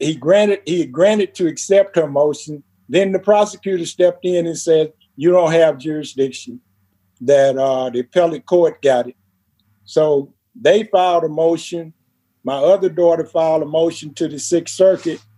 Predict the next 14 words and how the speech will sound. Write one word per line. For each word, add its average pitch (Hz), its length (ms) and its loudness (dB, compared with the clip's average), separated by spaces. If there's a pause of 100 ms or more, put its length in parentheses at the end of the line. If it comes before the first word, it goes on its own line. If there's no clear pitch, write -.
for 147 100 2
them 165 280 2
to 151 100 -4
reverse 151 540 0
it 127 140 -6
back. 143 260 0 (760)
All 208 380 2
of 190 60 -4
this 220 200 -2
took 226 300 -8
place 220 340 -2
in 202 160 -6
one 214 300 -2
day. 226 320 -2